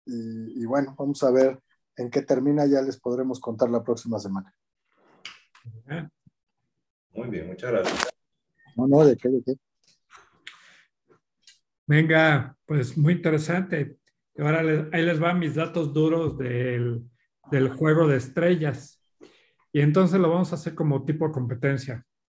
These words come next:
Speaker 3: ¿vale?
Speaker 1: Ok.
Speaker 3: Primero, primero va Iván y luego, este, Luis con la misma pregunta,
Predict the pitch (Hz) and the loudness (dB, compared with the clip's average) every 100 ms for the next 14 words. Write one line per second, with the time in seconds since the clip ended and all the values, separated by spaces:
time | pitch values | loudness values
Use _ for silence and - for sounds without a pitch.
0 | _ _ 131 131 180 190 - _ _ _ | _ _ -6 -2 -2 -4 -14 _ _ _
1 | - - 127 139 151 170 175 170 165 156 | -16 -6 0 2 2 2 4 4 4 0
2 | 143 - _ 143 143 160 160 160 160 156 | -4 -12 _ 0 2 2 2 2 2 2
3 | 143 156 196 214 185 143 147 143 147 143 | 2 0 -2 -2 -2 -2 -2 0 -2 0
4 | 135 127 123 123 - _ 127 123 123 123 | -2 -4 -6 -8 -16 _ -4 -2 -2 -2
5 | 120 120 117 123 156 233 - - 135 127 | -2 -2 -2 2 2 2 -4 -8 -4 -2
6 | 131 127 147 147 127 120 135 135 127 113 | -4 -2 -2 -2 -4 -2 -2 -2 -6 -10